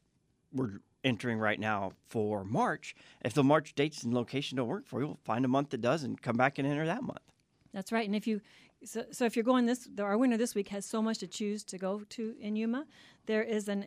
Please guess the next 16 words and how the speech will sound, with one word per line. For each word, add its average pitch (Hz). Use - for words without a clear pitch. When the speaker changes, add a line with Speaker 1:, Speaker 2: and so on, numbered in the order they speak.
Speaker 2:
an 208
Elvis 208
weekend 196
at 196
the 196
Pippa 196
Center. 185
So 185
all 185
kinds 190
of 175
per-, 226
impersonators 190
and 180
Elvis 180
music, 180